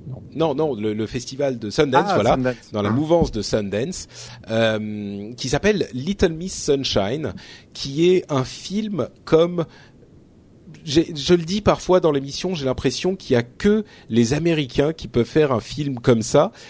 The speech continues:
Speaker 2: qui est, euh, à la fois, euh, intimiste et, et vraiment un film d'auteur, mais a-, avec, euh, des vrais problèmes, des questions, euh,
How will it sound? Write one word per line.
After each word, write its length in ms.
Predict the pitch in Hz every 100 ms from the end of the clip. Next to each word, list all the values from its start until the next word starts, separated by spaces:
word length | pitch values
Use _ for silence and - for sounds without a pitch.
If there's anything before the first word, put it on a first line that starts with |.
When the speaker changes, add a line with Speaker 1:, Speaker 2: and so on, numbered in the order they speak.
| - _ -
Speaker 2:
qui 360 | - 147 156 147
est, 160 | 135 - 131
euh, 380 | 113 104 101 104 -
à 100 | 185
la 140 | 196 180
fois, 460 | - 180 180 165 - - _ -
euh, 920 | 117 107 101 101 98 95 87 85 85 82 - - -
intimiste 800 | 160 - - 156 175 170 - - -
et, 560 | 123 113 117 113 101
et 80 | 101 - -
vraiment 300 | 107 147 160
un 60 | 151
film 260 | - 139 131
d'auteur, 600 | 123 120 160 202 196 110 - - - - 120
mais 500 | 135 151 202 262 294 - -
a-, 100 | 135 135 135
avec, 320 | 127 135 123
euh, 120 | 104
des 120 | 113
vrais 220 | 104 147
problèmes, 640 | 131 - 120 117 123 123 120
des 120 | 104
questions, 580 | 113 107 - 127 120
euh, 40 | 107